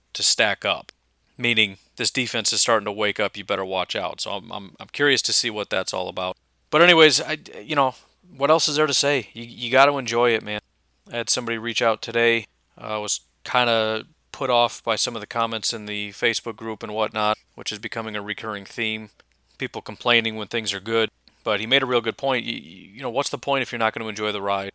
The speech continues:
What good is a Super Bowl if you're, if you're just gonna be miserable for six months? You know, September, October, November, December, January, February. You're, you're miserable until we win a Super Bowl, and then what? You just, it's just like relief?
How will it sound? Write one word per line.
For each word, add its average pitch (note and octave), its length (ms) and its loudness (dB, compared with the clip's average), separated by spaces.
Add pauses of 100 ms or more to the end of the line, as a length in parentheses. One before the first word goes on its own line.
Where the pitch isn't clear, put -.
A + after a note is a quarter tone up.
What C3+ 220 0
good C#3+ 160 4
is B2+ 100 0
a A#2 60 0
Super B2 340 -2
Bowl G#2+ 200 0
if - 100 -10
you're, G#2+ 180 -8
if - 160 -12
you're A2+ 80 -8
just A2+ 140 -2
gonna B2 120 -8
be A#2 100 -4
miserable G#2+ 760 -4 (320)
for - 180 -8
six - 460 2
months? A2 640 -2
You A2+ 80 -8
know, A2 80 -4
September, - 420 -4
October, A#2+ 340 -2
November, A2+ 360 -6
December, A2+ 380 -6
January, A2 480 -2
February. G#2+ 600 -4
You're, G#2+ 220 -6
you're A2 160 -8
miserable A2+ 520 -2
until C3+ 360 -2
we B2 100 -4
win A#2 160 -4
a G2 40 -4
Super C#3+ 260 -4
Bowl, B2 180 2
and A2 80 0
then C#3+ 140 0
what? G2 180 -4
You G2+ 100 -8
just, G2 140 -2
it's - 220 -6
just - 240 2
like A2 160 -2
relief? G#2 480 -6